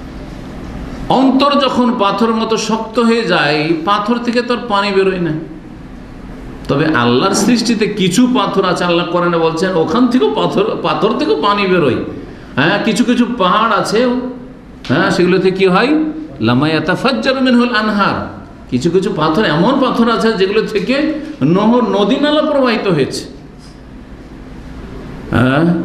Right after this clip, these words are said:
ওয়া ইন্না মিনহা লামা ইয়াশাক্কাকু ফায়াখরুজু মিনহু, আর কিছু কিছু পাথর বিদীর্ণ হয়ে ফেটে যায়, আর সেখান থেকে পানির ঝর্ণা প্রবাহিত হয়। ওয়া ইন্না মিনহা লামা ইয়াহবিতু মিন খাশিয়াতিল্লাহ, আর কিছু কিছু পাথর আছে যেগুলি খসে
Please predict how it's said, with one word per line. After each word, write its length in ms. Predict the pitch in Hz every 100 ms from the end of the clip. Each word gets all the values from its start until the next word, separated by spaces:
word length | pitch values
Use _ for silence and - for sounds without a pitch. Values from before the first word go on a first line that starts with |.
| - - - - -
ওয়া 120 | -
ইন্না 240 | 127 131 135
মিনহা 280 | 135 143 135
লামা 240 | 135 131
ইয়াশাক্কাকু 680 | 131 - - 277 254 202 202
ফায়াখরুজু 480 | 208 196 185 180
মিনহু, 140 | 180 170
আর 120 | 156 160
কিছু 220 | 190 220
কিছু 260 | 190 196 185
পাথর 320 | 180 180 196
বিদীর্ণ 480 | 127 175 208 311 311
হয়ে 280 | 220 214 180 -
ফেটে 220 | 196 220
যায়, 220 | 214 165 - - - -
আর 100 | 143
সেখান 380 | 196 202 233
থেকে 260 | 214 - 233
পানির 600 | 175 175 202 226 240 233 - - 117
ঝর্ণা 360 | 175 220 262
প্রবাহিত 560 | 262 254 247 233 220 208
হয়। 220 | 160 120 87 - - - - -
ওয়া 120 | 117
ইন্না 260 | 135 139 135
মিনহা 260 | 139 135
লামা 240 | 131 131 131
ইয়াহবিতু 440 | 139 254 262 247
মিন 120 | 233
খাশিয়াতিল্লাহ, 840 | - 190 - 165 165 147 143 110 - - -
আর 140 | - 147
কিছু 220 | 190 190 208
কিছু 240 | 220 226 180
পাথর 360 | 175 175 208
আছে 520 | 185 180 180 170 123 - - - -
যেগুলি 420 | 117 202 208 214 - -
খসে 280 | 254 -